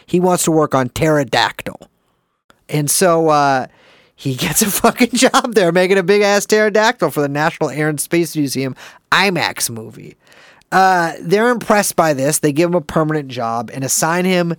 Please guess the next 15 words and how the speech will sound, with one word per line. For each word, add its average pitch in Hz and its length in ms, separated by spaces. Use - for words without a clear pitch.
the 143 100
task 120 640
of 113 160
making 120 460
the 147 200
only 196 320
car 160 460
that 127 180
Liz 139 300
has 117 160
ever 131 260
driven, 120 480
the 151 140
Sun - 460
Racer. - 420